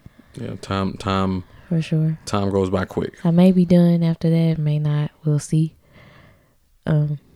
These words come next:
Speaker 2: mm-hmm.
Speaker 1: I mean, look, I, I, I, I commend y'all for getting all these degrees and shit. So
Speaker 2: it's like, you bored, get a degree. <laughs>
Speaker 1: Uh, I
Speaker 2: Like,
Speaker 1: would advise against that.
Speaker 2: I feel, no, like,
Speaker 1: unless you can find someone to pay for it.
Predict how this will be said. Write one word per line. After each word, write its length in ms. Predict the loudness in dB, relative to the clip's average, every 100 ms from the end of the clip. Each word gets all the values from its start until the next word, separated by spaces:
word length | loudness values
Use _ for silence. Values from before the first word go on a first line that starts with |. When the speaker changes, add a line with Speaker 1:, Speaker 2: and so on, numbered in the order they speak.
| -6
Speaker 2:
mm-hmm. 360 | 0 0 -2 -8 -12 _ _ _ _ _ _ _ _ _ _ -20 _ _ _ _ -20 -14
Speaker 1:
I 120 | -6
mean, 200 | -2 0
look, 240 | 0 0 -2
I, 120 | -2
I, 200 | 0 -2 -2 -2 -2 -2
I, 40 |
I 20 | -2
commend 380 | 2 2 4
y'all 180 | 4 2
for 360 | 2 0 0 -2
getting 220 | -2 0
all 140 | 0 0
these 180 | -2
degrees 560 | -4 -4 -2 -2 -4 -6
and 120 | -8
shit. 280 | -6 -6 -8 -12 -10
So 440 | -10 -8 -10 -12 -14 _ _ _ _ _ _ _ _ 0
Speaker 2:
it's 180 | 0
like, 340 | 2 2 0 -4 _ 0
you 140 | 4
bored, 420 | 6 6 6 4
get 200 | 0 0
a 40 | 0
degree. 360 | -2 -4 -6 -2
<laughs> 80 | 0 0 -6 0 2 4 2 2 -2 -8 -4
Speaker 1:
Uh, 600 | 2 6 6 8 8 8
I 200 | 8 8
Speaker 2:
Like, 180 | 8 8
Speaker 1:
would 320 | 8 8 8
advise 440 | 6 6 8 8 6
against 360 | 4 4 4
that. 120 | 4
Speaker 2:
I 180 | 6 6
feel, 260 | 4 4 4
no, 460 | 6 6 6 6
like, 340 | 4 2 2 2
Speaker 1:
unless 360 | 6 6 6
you 160 | 2 0
can 100 | 0
find 240 | 0 0
someone 180 | 0 -2
to 100 | 0
pay 120 | 0
for 260 | 0 0
it. 100 | -2